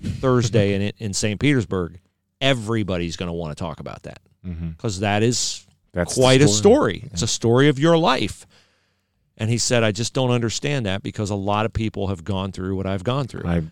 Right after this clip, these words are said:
Speaker 2: say the same thing.
Speaker 1: And it's, while it is very hard to go through what Coach O'Brien went through, what Chris went through, and
Speaker 2: What you went
Speaker 1: maybe
Speaker 2: through.
Speaker 1: even what I went through.
Speaker 2: It's very hard. I, I know what you're talking
Speaker 1: Yeah.
Speaker 2: about. It's awful.
Speaker 1: Um,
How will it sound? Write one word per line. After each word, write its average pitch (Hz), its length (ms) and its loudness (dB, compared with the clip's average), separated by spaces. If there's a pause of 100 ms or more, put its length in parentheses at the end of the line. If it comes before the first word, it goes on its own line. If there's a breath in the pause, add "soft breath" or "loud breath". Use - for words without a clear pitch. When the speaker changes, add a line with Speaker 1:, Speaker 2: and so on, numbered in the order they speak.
Speaker 2:
say - 280 -2
the 82 80 -2
same 82 320 -2
thing. 78 180 -6
Speaker 1:
And 131 180 2
it's, - 260 0
while 131 380 4
it 143 140 6
is 131 640 4 (1300)
very 101 840 4
hard - 540 -14 (200)
to 113 80 -6
go 107 200 2
through 104 320 -2
what 95 220 -2 (140)
Coach 98 260 -4
O'Brien 92 340 -2
went 92 180 -8
through, 104 200 -6
what 101 100 -8
Chris 104 280 -6
went 95 180 -10
through, 107 300 -6
and 110 160 -8
Speaker 2:
What 120 180 2
you 165 140 6
went 117 240 4
Speaker 1:
maybe 107 120 0
Speaker 2:
through. 82 100 2
Speaker 1:
even 117 240 2
what 131 100 0
I 170 80 0
went 98 200 -4
through. 101 140 -6
Speaker 2:
It's 131 220 4
very 113 300 8
hard. 85 360 2
I, 104 260 4
I 113 120 2
know 117 160 4
what 95 160 2
you're 95 80 0
talking 98 240 4
Speaker 1:
Yeah. 120 120 4
Speaker 2:
about. 82 420 -2
It's - 360 -6
awful. 90 440 -2 (440)
Speaker 1:
Um, 123 560 4